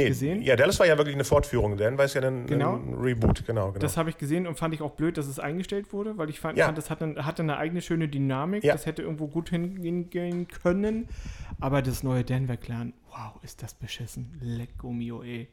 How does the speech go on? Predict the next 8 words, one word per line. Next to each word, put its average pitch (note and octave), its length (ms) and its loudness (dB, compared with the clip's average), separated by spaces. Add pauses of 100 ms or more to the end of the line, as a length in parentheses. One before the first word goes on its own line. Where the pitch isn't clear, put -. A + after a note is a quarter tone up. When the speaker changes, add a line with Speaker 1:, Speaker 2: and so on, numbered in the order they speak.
(140)
Speaker 2:
Das - 180 -10
ist - 180 -12
wirklich B2 280 -6
Dreck. - 300 -10 (180)
Speaker 1:
<laughs> - 1600 -4
Speaker 2:
Aber F3+ 160 6
Speaker 1:
Ist, A3+ 160 8
Speaker 2:
gut. B3+ 220 0